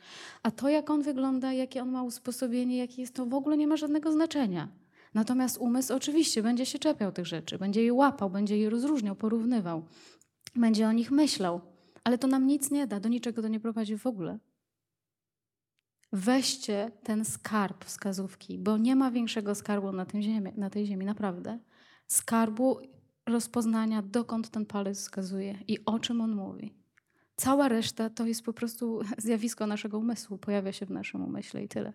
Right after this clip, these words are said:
To jest najważniejsze. Wiesz, no ja, ja też mogę swoim umysłem stwierdzić, no ten ma więcej, więcej identyfikacji, ten ma tyle, ten ma tyle, ten-, mogę sobie tak pogadać. Ale to w ogóle nie ma żadnego znaczenia.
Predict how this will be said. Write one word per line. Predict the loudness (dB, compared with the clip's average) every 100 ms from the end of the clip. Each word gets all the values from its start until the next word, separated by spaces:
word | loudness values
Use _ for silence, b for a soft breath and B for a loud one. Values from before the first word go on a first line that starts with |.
| _ _ _ _ _ -2
To |
jest | -2 0
najważniejsze. | -6 -8 -10 -12 -14 -14 -18 _ _ _ _ _ _ _ _ _ _ _ _ _ _ _ _ _ _ 2
Wiesz, | 4 4
no | 4
ja, |
ja | 6 4
też | 4 6
mogę | 6 6 0
swoim | 2 2 4
umysłem | 4 2 0 -4
stwierdzić, | -2 -2 -2
no | -2 0
ten | 2 4
ma | 2
więcej, | 0 0 0 -2
więcej | -2 -2 -2
identyfikacji, | -4 -4 -6 -4 -2 -2 -2
ten | -4 -4
ma | -4
tyle, | -2 -2
ten | -2 -6
ma | -6
tyle, | -4 -4
ten-, | -6 B B B B
mogę | 4 4 0
sobie | -2
tak | -2 -4
pogadać. | -4 -6 -6 -8 -10 -14 -16 _ _ _ _ _ _ _ _ _ _ _ _ _
Ale | -2 0
to | -2
w |
ogóle | -4 -2
nie | -2
ma | -4
żadnego | -6 -8 -6 -6
znaczenia. | -6 -6 -6 -6